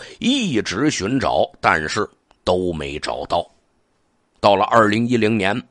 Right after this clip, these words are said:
八月八号，尸体还是没找到。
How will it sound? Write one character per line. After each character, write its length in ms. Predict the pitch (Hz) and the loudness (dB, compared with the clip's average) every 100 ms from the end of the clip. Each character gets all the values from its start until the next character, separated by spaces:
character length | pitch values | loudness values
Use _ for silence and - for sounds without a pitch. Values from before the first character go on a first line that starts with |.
| _ | _
八 240 | - 95 95 | 2 4 4
月 180 | 87 67 | 0 -4
八 180 | 90 87 | 0 0
号， 240 | - - - _ - - - | 0 -6 -10 _ -20 -20 -4
尸 260 | - 339 | 2 4
体 260 | 330 - 76 - | 4 0 -10 -14
还 440 | - - 117 240 330 | -8 -6 2 4 4
是 140 | 147 | 2
没 180 | 85 78 | -2 -6
找 180 | - - | -6 -8
到。 120 | - | -8